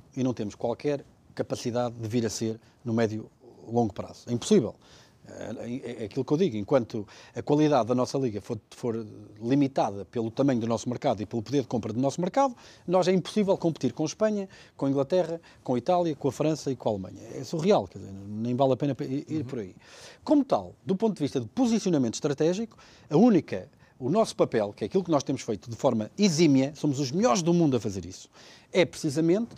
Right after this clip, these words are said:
Speaker 1: servir de palco, não é? Servir de montra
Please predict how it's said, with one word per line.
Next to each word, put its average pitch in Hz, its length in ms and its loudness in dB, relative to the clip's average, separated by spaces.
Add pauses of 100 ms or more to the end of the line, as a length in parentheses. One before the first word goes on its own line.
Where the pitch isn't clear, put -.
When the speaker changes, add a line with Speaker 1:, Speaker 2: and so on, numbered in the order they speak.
(120)
Speaker 1:
servir 170 480 2
de 139 320 2 (180)
palco, 151 440 4 (640)
não 113 100 -2
é? 185 120 -4 (500)
Servir 190 460 2
de 143 80 0
montra 190 540 6